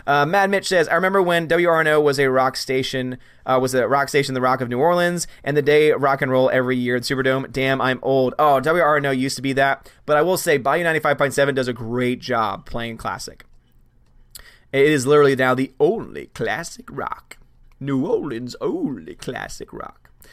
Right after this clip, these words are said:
There's another station now in New Orleans where it, they literally, their tagline is, "We play anything." <laughs> And one day I was listening 'cause I think I was driving with my brother, and he had listened to it at some point 'cause I think it, it was first introduced maybe towards the end of his time when he was here before he moved,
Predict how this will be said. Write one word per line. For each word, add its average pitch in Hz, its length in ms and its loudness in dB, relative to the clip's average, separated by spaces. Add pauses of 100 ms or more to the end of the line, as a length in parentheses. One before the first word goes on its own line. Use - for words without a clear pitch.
(160)
There's 180 180 -2
another 277 200 0
station 262 320 -4
now 247 140 2
in 233 60 0
New 226 40 4
Orleans 233 260 4
where 208 200 4
it, 147 200 -6
they 160 180 2
literally, 180 480 2 (180)
their 185 140 2
tagline 208 440 0
is, 196 200 0 (200)
"We 359 220 2
play 196 320 2
anything." 311 540 -2 (280)
<laughs> - 140 0 (1600)
And 226 140 2
one 254 160 2
day 240 100 2
I 214 60 4
was 202 160 2
listening 208 240 0
'cause 185 100 -2
I 180 60 4
think 196 120 2
I - 20 -2
was 175 100 0
driving 170 220 4
with 165 80 -4
my 147 100 2
brother, 135 480 0 (260)
and 143 200 0
he 175 180 -4
had 175 220 -2
listened 165 380 -2
to 160 120 0
it 143 60 2
at - 80 -4
some 160 260 -2
point 143 240 -2
'cause 131 60 -4
I 139 40 -2
think 165 140 -2
it, 147 140 -4
it 147 80 -2
was 127 180 -6
first 160 320 0
introduced 143 480 -4
maybe 139 360 -2 (260)
towards 147 280 0
the 135 140 -2
end 139 140 2
of 143 80 0
his 143 120 0
time 139 320 0
when 135 100 -4
he 131 100 -4
was 131 180 -2
here 139 100 0
before 127 280 -4
he 127 100 -4
moved, 127 400 -4